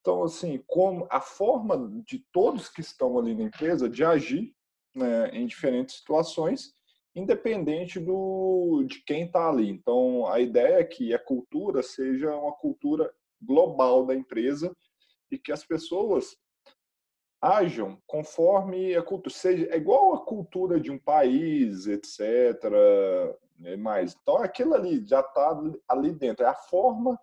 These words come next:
por exemplo, qual que é a cultura do brasileiro? A gente é, tem até um estigma, né, da nossa cultura. Então, isso também vale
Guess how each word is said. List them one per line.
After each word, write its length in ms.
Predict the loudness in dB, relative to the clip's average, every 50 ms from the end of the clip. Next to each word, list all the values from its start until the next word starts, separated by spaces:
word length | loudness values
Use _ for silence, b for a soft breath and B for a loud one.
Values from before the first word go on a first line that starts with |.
| _ _ _ _ _
por 100 | -10 -8
exemplo, 180 | -8 -8 -2
qual 160 | 0 0 0
que 100 | 2 2
é 40 | 0
a 60 | 0
cultura 520 | 0 -2 -6 -6 -6 -4 -4 -2 -2 -2 -4
do 100 | -4 -4
brasileiro? 800 | -4 -4 -4 -4 -2 0 0 2 2 2 2 2 0 0 -2 -4 -6 -6
A 100 | -4 -4
gente 260 | -4 -6 -8 -6 -6
é, 100 | -6 -6 -6 -8 -14 -16 -16 _ _ -14 -14 -8
tem 120 | -6 -4 -4
até 180 | -2 -2 -4
um 120 | -4 -4 -6
estigma, 680 | -8 -10 -16 -18 -14 -12 -10 -8 -6 -6 -4 -4 -4
né, 220 | -4 -2 0 0 0
da 100 | 0 0
nossa 280 | 0 0 -2 -4 -8
cultura. 420 | -14 -14 -14 -14 -10 -10 -8 -8 -8
Então, 340 | -10 -6 -6 -4 -4 -4 -4
isso 220 | -8 -10 -12 -14
também 300 | -12 -8 -6 -6 -6 -4
vale 320 | -2 0 0 0 0 -2